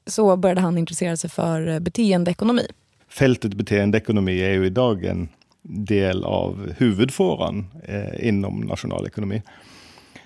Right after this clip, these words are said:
Speaker 2: Ehm, men det som slog mig var att, ehm,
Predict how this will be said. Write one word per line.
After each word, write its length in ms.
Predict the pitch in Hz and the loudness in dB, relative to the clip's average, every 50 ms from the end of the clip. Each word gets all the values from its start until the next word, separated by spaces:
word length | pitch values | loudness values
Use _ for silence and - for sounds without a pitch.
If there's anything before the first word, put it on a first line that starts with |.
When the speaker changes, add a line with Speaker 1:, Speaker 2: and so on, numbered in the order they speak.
| _ _ _ _ _ _ _ _ _ _ _ - | _ _ _ _ _ _ _ _ _ _ _ -2
Speaker 2:
Ehm, 380 | 120 117 113 113 113 117 113 - _ _ _ - | 0 2 4 4 2 2 0 -4 _ _ _ -6
men 580 | - 135 131 135 135 135 135 135 139 135 - - _ _ _ - | 0 2 4 4 4 4 4 2 0 -2 -4 -8 _ _ _ -16
det 320 | 127 139 143 147 135 139 | -14 -6 0 2 2 2
som 200 | - - 131 123 | 2 2 0 0
slog 400 | - - 151 175 214 220 180 170 | 0 0 2 2 2 2 0 -2
mig 300 | 156 139 135 131 117 - - _ _ _ _ _ _ _ _ _ - | -2 0 0 0 -2 -4 -10 _ _ _ _ _ _ _ _ _ -12
var 600 | - 127 127 131 127 120 117 113 - - 127 117 | -8 0 2 4 4 6 6 4 4 2 0 0
att, 300 | 110 - _ _ _ - | 0 0 _ _ _ -2
ehm, 320 | 120 113 107 107 107 107 | 2 2 4 4 2 0